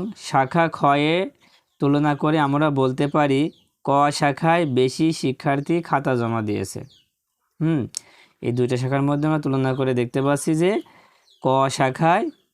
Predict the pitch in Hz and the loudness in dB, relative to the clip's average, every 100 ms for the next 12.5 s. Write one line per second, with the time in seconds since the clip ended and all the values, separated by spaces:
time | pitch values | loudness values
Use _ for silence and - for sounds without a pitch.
0 | 139 127 123 147 139 147 - 160 156 185 | -4 0 2 2 0 -2 0 -2 0 -2
1 | 196 165 139 117 117 113 101 95 95 110 | 0 -2 -2 -2 0 -2 -2 -2 -4 -10
2 | 110 _ _ _ _ _ _ _ - 127 | -14 _ _ _ _ _ _ _ -6 -2
3 | 180 175 180 170 156 147 156 151 127 123 | 0 2 2 2 2 2 0 2 0 -2
4 | 170 170 180 180 165 151 151 165 160 160 | 0 2 2 0 2 0 2 -2 0 2
5 | 156 156 160 156 156 156 147 147 139 139 | 2 0 0 0 -2 -2 -2 0 0 0
6 | 127 117 113 147 294 _ _ _ _ _ | 2 0 0 -2 -2 _ _ _ _ _
7 | - 143 135 151 330 _ _ _ _ - | 0 2 2 0 -4 _ _ _ _ -4
8 | 127 160 165 165 165 165 165 135 143 151 | 0 2 2 0 2 0 0 0 2 2
9 | 147 147 131 135 - 147 131 143 151 135 | 2 0 2 0 -2 0 2 2 0 0
10 | 127 - 131 117 113 131 123 139 131 156 | -2 -2 0 0 0 0 -2 -2 0 0
11 | 156 160 151 135 135 135 131 - 165 98 | 2 2 2 2 2 2 -2 0 0 2
12 | 127 123 156 202 | -2 0 0 0